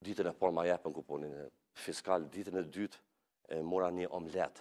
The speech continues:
me hangër. Omlet, ve, ve në sy. Po kur ma puni kuponin fiskal, shkruj ke kifle atë.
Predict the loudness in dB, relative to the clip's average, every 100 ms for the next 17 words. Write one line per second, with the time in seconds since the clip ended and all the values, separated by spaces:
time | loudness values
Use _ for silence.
0 | -12 -8 -6 -8 -4 -2 2 2 0 -4
1 | _ _ _ _ -6 2 6 6 6 6
2 | 6 6 0 0 0 -4 -16 _ -20 _
3 | _ _ -8 -4 2 4 4 2 4 4
4 | 4 2 4 4 2 -2 2 2 0 -2
5 | -2 -2 -6 -6 -8 -8 -10 -10 -12